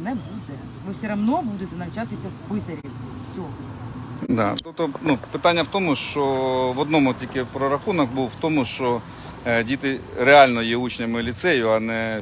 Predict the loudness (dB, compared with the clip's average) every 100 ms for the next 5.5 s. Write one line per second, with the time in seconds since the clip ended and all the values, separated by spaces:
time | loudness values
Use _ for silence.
0 | -4 -4 -4 -4 -6 -6 -6 -4 -4 -4
1 | -4 -4 -6 -4 -6 -4 -6 -6 0 2
2 | 2 0 -10 -14 -6 -2 -2 0 -2 -2
3 | -4 -2 -2 -2 -4 -2 -2 0 -2 -2
4 | -4 2 0 0 -6 -6 0 2 2 -2
5 | -8 -4 0 2 0